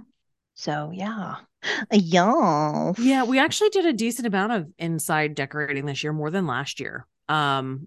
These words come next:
Speaker 2: we have our tree up and I have some stuff on the, um, like, the T V stand. And then we strung,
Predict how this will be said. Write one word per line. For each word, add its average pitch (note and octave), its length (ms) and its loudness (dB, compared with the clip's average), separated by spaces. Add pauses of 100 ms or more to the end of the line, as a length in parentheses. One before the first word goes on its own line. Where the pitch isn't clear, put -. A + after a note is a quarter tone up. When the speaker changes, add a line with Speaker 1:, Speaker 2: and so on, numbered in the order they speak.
Speaker 2:
we D#3+ 140 -2
have E3+ 120 2
our G#3 120 2
tree F3 260 -2
up F3 360 -2
and D3 120 -4
I C3+ 40 -6
have D#3 180 -10
some F3 160 -10
stuff D#3+ 600 -6
on D3+ 280 -6
the, D3 440 -2
um, C#3 540 -6 (480)
like, E3 160 -6
the E3+ 80 -4
T F3 220 -6
V F3 160 -2
stand. D3+ 760 -4 (520)
And F3+ 160 0
then F3 160 0
we F3 100 0
strung, E3 720 -2